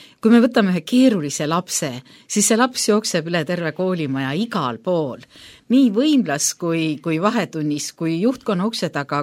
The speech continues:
kui, kui õues, kui ronib kuskil ja teeb mingit, kusagil nurga taga mingit jama. Ehk teisiti öeldes, selleks, et seda last aidata, peab terve kool olema valmis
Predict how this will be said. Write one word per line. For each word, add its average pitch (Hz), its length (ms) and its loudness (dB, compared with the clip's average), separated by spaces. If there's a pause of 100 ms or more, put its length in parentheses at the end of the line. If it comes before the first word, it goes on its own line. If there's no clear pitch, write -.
kui, 165 220 -2 (500)
kui 202 480 0
õues, 269 540 2 (360)
kui 190 360 0
ronib 233 340 2
kuskil 151 640 -6
ja 143 240 -2
teeb 147 320 -4
mingit, 147 540 -4 (260)
kusagil 131 560 -10
nurga 139 320 -6
taga 123 180 -10
mingit 131 320 -4
jama. 143 280 -4 (260)
Ehk - 260 -10
teisiti 247 460 -2
öeldes, 160 380 -8 (260)
selleks, 285 560 -2
et - 80 -12
seda 180 240 -10
last 214 320 -8
aidata, - 480 -12 (320)
peab 180 160 -10
terve 220 400 0
kool 165 400 -2 (880)
olema 143 420 -4
valmis 139 640 -6